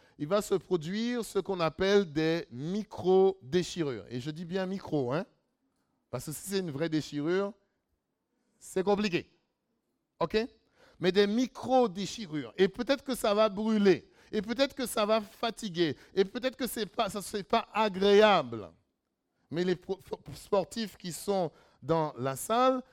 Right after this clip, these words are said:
savent bien qu'après, il y aura la, la position, n'est-ce pas, du repos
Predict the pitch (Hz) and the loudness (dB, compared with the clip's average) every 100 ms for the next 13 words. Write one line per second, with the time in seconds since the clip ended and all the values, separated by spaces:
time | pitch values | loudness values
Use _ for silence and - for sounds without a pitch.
0 | _ - 165 135 123 135 208 254 - 180 | _ -6 -4 -4 -10 -2 0 2 0 2
1 | 170 143 208 240 208 160 151 131 120 117 | 2 0 -2 0 0 0 0 0 0 -4
2 | 117 180 156 165 - 180 151 - 165 143 | -4 -6 -6 -8 -6 -4 -4 -2 -4 -2
3 | 143 131 170 - 240 269 | -4 0 0 4 8 8